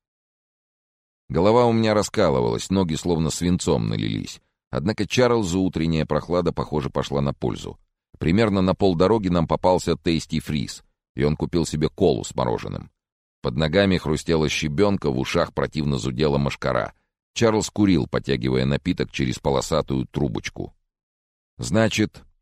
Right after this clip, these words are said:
вы с Генри поссорились?" — произнес я, просто чтобы не молчать. "Откуда ты знаешь?" "Это он тебе сказал?" "Да. Не помню. Да и неважно.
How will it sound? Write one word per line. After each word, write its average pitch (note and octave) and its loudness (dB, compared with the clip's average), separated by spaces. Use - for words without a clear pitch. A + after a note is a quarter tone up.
вы F2 2
с C#2+ -2
Генри G2 2
поссорились?" — F#2+ 2
произнес C2 -2
я, B1+ -2
просто B1+ -6
чтобы A#1+ -6
не B1 -2
молчать. C2+ -2
"Откуда G#2 0
ты A2 2
знаешь?" E2 0
"Это D2+ -2
он C#3 4
тебе B2+ 2
сказал?" B1 -2
"Да. C2+ 0
Не D#2+ 0
помню. D#2 2
Да A1+ -4
и F2 2
неважно. G2+ 2